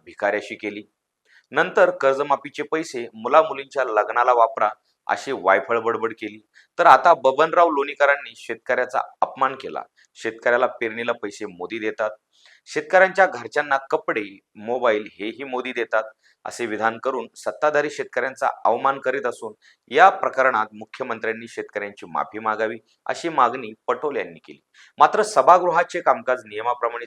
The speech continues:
चालेल असं सांगत अध्यक्ष राहुल नार्वेकर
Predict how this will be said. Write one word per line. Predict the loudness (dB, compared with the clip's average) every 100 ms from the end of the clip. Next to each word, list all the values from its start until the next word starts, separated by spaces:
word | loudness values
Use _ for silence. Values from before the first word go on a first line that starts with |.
| _
चालेल | 2 4 4 -4 -8 _ -4
असं | -2 -2
सांगत | 0 0 0 0
अध्यक्ष | 0 0 -6 -6
राहुल | -6 -4 -4 -6 -14
नार्वेकर | -8 -4 -4 -4 -4